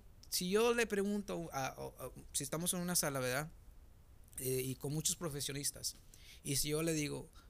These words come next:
"Can I ask you something? What was your dream when you were in, a mid-, in, in elementary?" 'Cause in, in elementary, there's always this project,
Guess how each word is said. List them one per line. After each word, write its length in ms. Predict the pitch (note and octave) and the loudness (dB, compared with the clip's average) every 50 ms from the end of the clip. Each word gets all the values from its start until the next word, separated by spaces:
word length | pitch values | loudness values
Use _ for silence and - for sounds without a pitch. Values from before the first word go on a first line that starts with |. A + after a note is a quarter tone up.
| - - - - - - - - | -20 -20 -18 -18 -20 -20 -12 0
"Can 120 | - D#3+ F3 | 4 6 6
I 40 | G3 G#3 | 8 8
ask 140 | G#3 - - | 8 6 6
you 60 | D#3 | 4
something? 280 | - C#3+ C3 - - C3 | 2 2 0 -2 -6 -2
What 120 | D#3+ F#3 | 0 2
was 100 | G#3+ G#3+ G3 | 2 4 2
your 80 | G3 | 2
dream 200 | F3 - F3+ F3+ | 0 0 0 0
when 100 | F3+ F3 | 0 0
you 80 | E3 E3 | 0 -2
were 80 | E3 E3 | -2 -2
in, 60 | D#3 | -2
a 40 | C#3+ | -2
mid-, 280 | C#3 C#3 C3 B2+ C3 - | -2 -2 -4 -4 -4 -4
in, 200 | B2+ C3 C3 B2 | -2 -2 -2 -2
in 160 | B2+ B2+ B2+ B2+ | -2 -2 -2 -2
elementary?" 480 | B2+ C3 C3 C3 B2+ B2+ - - A#2 - | -2 0 0 0 -2 -2 -2 -4 -6 -6
'Cause 240 | - C#3+ C3 - | 0 2 4 4
in, 300 | C3+ B2 B2+ C3 C3+ C#3 | 4 2 0 -2 -2 -2
in 140 | D3+ B2+ C3 D3 | -2 -4 -4 -2
elementary, 440 | D3+ D#3 F3+ G3 G3 - - F3 D#3 | -2 0 0 0 0 0 0 0 0
there's 200 | D3 C#3+ C3+ - | 2 2 2 2
always 340 | - C3+ C#3+ D3+ D#3 D3+ C#3+ | 2 2 2 2 2 2 2
this 180 | D3 C#3+ - - | 4 4 4 2
project, 640 | - - - D#3+ D#3+ E3+ D#3 C#3 C3+ B2+ - - | 2 -2 -2 0 0 0 0 -2 -4 -6 -6 -10